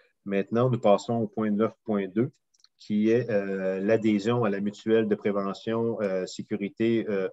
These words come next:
au travail, qui est la sis. Donc, euh, depuis environ, euh,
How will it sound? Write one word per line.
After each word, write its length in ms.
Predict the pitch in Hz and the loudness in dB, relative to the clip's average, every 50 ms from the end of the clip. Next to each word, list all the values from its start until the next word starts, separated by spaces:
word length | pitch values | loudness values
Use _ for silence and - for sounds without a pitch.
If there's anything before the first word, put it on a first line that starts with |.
| - | -6
au 120 | 104 95 95 | -8 -8 -8
travail, 560 | 95 - 95 92 90 98 101 110 117 117 107 | -6 -4 -6 -4 -2 -2 0 0 0 0 -2
qui 140 | - - 98 | -4 -4 -4
est 120 | 95 95 85 | -4 -4 -4
la 160 | 95 - 175 | -4 -6 -6
sis. 420 | - - - 135 131 - - - 143 139 - _ _ _ _ _ _ _ _ _ _ _ _ | -6 -10 -14 -16 -18 -14 -8 -6 -6 -6 -8 _ _ _ _ _ _ _ _ _ _ _ _
Donc, 260 | 107 101 101 101 - | -4 -4 -4 -2 0
euh, 580 | 104 95 95 95 92 92 92 92 92 90 90 87 87 85 - - _ - _ - 123 101 98 | 0 2 2 2 4 4 4 4 2 2 0 -4 -6 -10 -16 -20 _ -20 _ -20 -20 -8 -6
depuis 480 | 107 101 - - - 110 110 110 110 101 | -6 -6 -6 -8 -10 -8 -4 -2 0 2
environ, 580 | 101 104 101 107 98 107 110 110 113 110 107 | 2 2 2 0 0 0 0 2 2 2 2
euh, 180 | 101 95 92 | 2 0 0